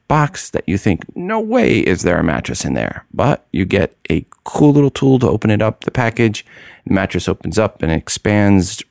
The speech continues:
to form. Just make sure you open it in the room you plan to use it in. And yes, the mattress box is still a fort for the kids in their playroom.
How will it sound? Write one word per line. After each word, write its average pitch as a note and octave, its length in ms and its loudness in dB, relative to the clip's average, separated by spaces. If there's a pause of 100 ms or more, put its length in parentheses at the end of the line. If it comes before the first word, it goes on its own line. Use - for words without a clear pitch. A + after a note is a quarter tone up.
to - 120 -10
form. F2 480 0 (300)
Just - 220 -2
make F#2 160 2
sure A2 180 4
you F2 140 4
open E2+ 260 2
it - 160 0
in G2+ 60 0
the F2+ 80 2
room F2+ 280 4
you F2+ 80 6
plan D#2+ 280 0
to F2+ 100 -8
use F2+ 240 4
it D#2 80 -2
in. - 180 -10 (540)
And G#2 180 4
yes, F#2 220 0
the - 80 -4
mattress A2 280 0
box G#2+ 300 0
is C3+ 120 6
still B2+ 220 2
a C3 40 2
fort A2 240 2
for - 80 -4
the F2 80 0
kids D#2+ 300 -2
in D#2 140 -4
their - 120 -4
playroom. G2+ 480 2